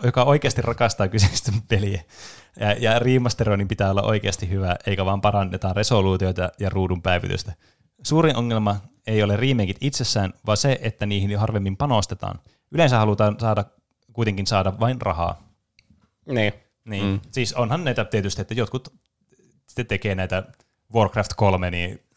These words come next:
Speaker 1: <laughs> remake, jotka sitten vaan tarkoitus, että no niin, Blizzard haluaa kaikki rahasi lahjata tähän osoitteeseen.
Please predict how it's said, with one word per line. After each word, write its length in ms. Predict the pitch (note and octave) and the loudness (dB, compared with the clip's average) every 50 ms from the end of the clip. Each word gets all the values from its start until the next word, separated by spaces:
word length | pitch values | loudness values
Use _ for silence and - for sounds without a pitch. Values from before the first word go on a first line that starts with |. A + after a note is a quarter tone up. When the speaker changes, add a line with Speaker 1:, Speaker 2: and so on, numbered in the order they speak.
| - - - - - - | -16 -14 -14 -16 -18 -20
Speaker 1:
<laughs> 540 | - - _ _ _ _ _ - - _ - | -20 -20 _ _ _ _ _ -20 -20 _ -8
remake, 320 | G2 F#2+ F2+ F#2 F2+ E2+ - | -4 -4 -2 -2 -4 -6 -6
jotka 200 | F#2 F2+ - - | -8 -8 -6 -8
sitten 260 | F2 E2+ - - F#2 | -10 -10 -10 -8 -4
vaan 220 | G#2 A2 G2+ F#2 F2 | -2 -2 -2 0 -2
tarkoitus, 340 | - F#2 F2+ F#2 F#2 - G2 | -4 -4 -4 -6 -6 -6 -8
että 180 | - - - | -10 -10 -8
no 120 | F#2 G2 F#2+ | -6 -6 -6
niin, 200 | F#2 F#2 F2 D#2 - _ | -6 -6 -8 -10 -12 _
Blizzard 360 | - G#2 G2 G#2 F#2 - - - - _ _ | -8 -4 -2 0 -2 -2 -4 -8 -16 _ _
haluaa 280 | _ G2 F#2+ F#2 F2+ F2+ | _ -4 -2 -2 0 0
kaikki 300 | G2 F#2 F2+ - - F#2+ | 0 -2 -2 -4 -8 -8
rahasi 420 | F#2+ F2 F2+ F#2+ F#2+ - G2 F#2 - - - - | -6 0 2 2 2 2 -2 -6 -10 -12 -8 -4
lahjata 340 | G2+ F#2+ F2 G2 F#2 F#2 - | -4 -2 -2 -2 -2 -2 -4
tähän 340 | - - F2+ F#2 F2+ F#2 - - | -6 -6 -4 -4 -4 -4 -4 -6
osoitteeseen. 640 | G2+ G2+ G#2+ G2+ G2+ - - A2 G#2+ - - - | -4 -4 -4 -4 -6 -8 -10 -10 -10 -10 -14 -18